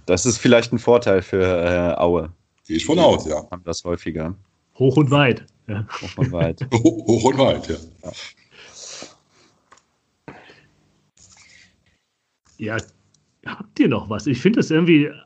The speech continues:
Speaker 3: Aue, also ich kann ja, mein Eindruck von, von Erzgebirge Aue ist einfach, dass es kein Zufall ist, dass die immer in dieser zweiten Liga, oder gut, hin wieder mal in der dritten Liga, aber so konstant sind, weil die, glaub ich, einfach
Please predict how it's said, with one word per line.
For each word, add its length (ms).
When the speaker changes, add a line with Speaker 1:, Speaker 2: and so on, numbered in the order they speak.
Speaker 3:
Aue, 460
also 260
ich 160
kann 140
ja, 140
mein 280
Eindruck 340
von, 460
von 420
Erzgebirge 680
Aue 240
ist 140
einfach, 420
dass 140
es 120
kein 180
Zufall 440
ist, 180
dass 140
die 160
immer 240
in 80
dieser 160
zweiten 360
Liga, 240
oder 120
gut, 200
hin 200
wieder 140
mal 60
in 60
der 120
dritten 100
Liga, 280
aber 220
so 160
konstant 420
sind, 160
weil 100
die, 120
glaub 200
ich, 60
einfach 300